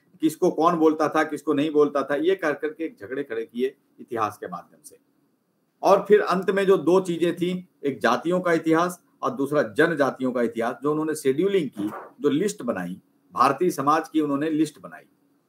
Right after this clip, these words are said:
और उसमें जो दो सूचियां थी, एक जातियों की सूची थी, एक जनजातियों की सूची थी।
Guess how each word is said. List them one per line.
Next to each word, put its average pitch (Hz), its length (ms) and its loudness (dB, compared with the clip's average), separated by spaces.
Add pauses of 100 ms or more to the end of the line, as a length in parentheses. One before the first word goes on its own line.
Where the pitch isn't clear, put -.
(440)
और 180 160 6
उसमें 190 380 2
जो 202 140 8
दो 175 260 6
सूचियां 160 440 0
थी, 156 120 0
एक 151 180 2
जातियों 123 360 0
की 185 100 -4
सूची 156 320 -2
थी, 160 320 0 (140)
एक 151 200 2
जनजातियों 160 520 4
की 139 120 -4
सूची 123 300 -4
थी। 139 300 -6